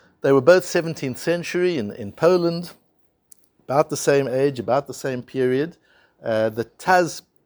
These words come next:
published almost at the same time as the Shach published. And it's quite interesting. Sometimes you find in Yoreh Deah, the Taz will say, uh, "I've just, this amazing Chiddush has come to me. Nobody's ever said this anywhere in the world before, and I'm gonna share this amazing Chiddush."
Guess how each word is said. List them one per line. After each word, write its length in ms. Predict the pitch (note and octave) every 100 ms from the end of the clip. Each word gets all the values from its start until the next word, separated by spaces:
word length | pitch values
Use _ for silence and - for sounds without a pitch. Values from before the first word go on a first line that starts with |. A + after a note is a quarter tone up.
| _ - -
published 640 | E3 E3 B2+ A#2+ - - -
almost 500 | F3 G#3 F3+ E3+ -
at 140 | C#3+
the 60 | -
same 320 | - D#3+ E3
time 360 | - D3 C#3+ C3+
as 140 | A#2+
the 80 | B2+
Shach 360 | - D#3 - -
published. 500 | G2+ D#2+ - - _ _ _ - - _
And 120 | C#3+ D3
it's 100 | -
quite 280 | F#3+ F3+
interesting. 520 | - G3 F#3 - B2+ A#2
Sometimes 560 | D3 D3+ E3 D3+ C#3
you 60 | B2+
find 400 | D#3 D#3+ D#3 C3+
in 140 | B2
Yoreh 300 | A#2+ A#2 A2+
Deah, 280 | C#3+ D3 A#2
the 120 | G#2
Taz 440 | - - D3 C3+ C3+
will 120 | C3
say, 400 | - C3+ B2+ B2+ _ _ _ -
uh, 360 | A#2 A2 A2+ -
"I've 140 | D3+ -
just, 240 | F3+ -
this 180 | C#3 C#3+
amazing 640 | D3+ D3+ D#3+ F3 D3 D#3
Chiddush 340 | - D3+ C#3 A#2
has 140 | G#2+
come 180 | A2+ A2
to 100 | A2
me. 80 | A#2
Nobody's 460 | C3+ D#3 D#3 D3
ever 160 | D3+ C#3+
said 240 | - D3+
this 160 | C#3 C#3
anywhere 360 | D3 D3 C#3+
in 120 | C#3 B2+
the 80 |
world 280 | B2 C3 B2+
before, 340 | B2 C3 B2+ G2+
and 80 |
I'm 100 | G#2+
gonna 160 | G#2+ G#2+
share 240 | - D#3
this 160 | C#3 B2
amazing 400 | A#2+ C3+ C3+ C3+
Chiddush." 360 | D#3 E3+ B2